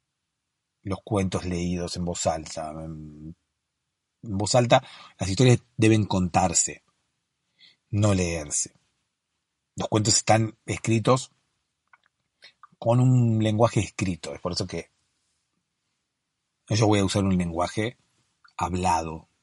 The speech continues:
para que me puedas entender mejor. Voy a contarte una historia que por momentos se va a ir poniendo aburrida, por momentos va a ser graciosa, pero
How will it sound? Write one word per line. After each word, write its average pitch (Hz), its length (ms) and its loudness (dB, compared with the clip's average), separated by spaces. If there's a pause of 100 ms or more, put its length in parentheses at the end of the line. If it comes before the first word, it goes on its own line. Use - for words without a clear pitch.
(300)
para 101 160 0
que 92 60 -2
me 90 100 -2
puedas 98 220 4
entender 90 400 0
mejor. 76 440 -8 (1400)
Voy 143 120 4
a - 20 2
contarte 123 380 6
una 110 100 4
historia 127 500 8 (1400)
que 120 140 4
por 127 140 4
momentos 127 360 4
se 107 120 0
va 104 80 4
a 104 60 4
ir 101 120 0
poniendo 104 300 0
aburrida, 98 880 4 (540)
por 110 120 -4
momentos 101 320 0
va 92 60 -6
a - 20 -8
ser 95 200 0
graciosa, 92 640 2
pero 92 240 -2